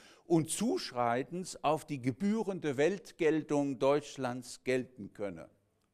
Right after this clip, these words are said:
Gewiss gab es nach der Uraufführung und in den Jahren danach sehr unterschiedliche Stimmen und eine ganz weit gespreizte Interpretationsskala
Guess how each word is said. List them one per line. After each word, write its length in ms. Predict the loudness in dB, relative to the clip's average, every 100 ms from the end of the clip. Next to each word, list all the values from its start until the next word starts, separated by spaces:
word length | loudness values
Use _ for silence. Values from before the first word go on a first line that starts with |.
| _ _ _ _ _ _ _ _ _ _ -20 -20 _ 4
Gewiss 380 | 6 6 4 4
gab 260 | 4 4
es 140 | 2 -2
nach 160 | 0
der 160 | 4 2
Uraufführung 720 | 4 2 2 2 2 2 0
und 140 | -4
in 60 | -2
den 200 | 0 2
Jahren 320 | 2 2 0
danach 360 | 0 2 0 0
sehr 280 | 0 2
unterschiedliche 640 | 0 -4 -4 -6 -6 -6 -8
Stimmen 460 | -4 -2 -2 -2
und 120 | -4 -2
eine 180 | -2
ganz 320 | 0 0 0 2
weit 280 | 2 0
gespreizte 560 | -6 -8 -4 -4 -4 -6
Interpretationsskala 1300 | -2 0 0 -2 -4 -4 -6 -6 -6 0 2 2 2